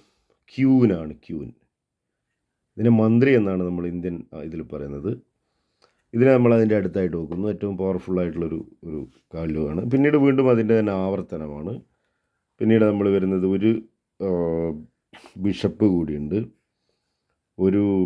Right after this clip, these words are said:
കുതിര, നൈറ്റ് ഉണ്ട്. ഇതാണ് സംഭവം. അപ്പോൾ ഇത്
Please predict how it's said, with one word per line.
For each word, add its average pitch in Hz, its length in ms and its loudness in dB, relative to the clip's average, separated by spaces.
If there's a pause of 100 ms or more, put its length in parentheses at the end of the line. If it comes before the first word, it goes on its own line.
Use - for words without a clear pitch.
(120)
കുതിര, 92 320 0 (840)
നൈറ്റ് 87 400 -6
ഉണ്ട്. 90 260 -4 (1600)
ഇതാണ് 78 320 -4
സംഭവം. - 280 -20
അപ്പോൾ 117 200 -8
ഇത് 160 140 4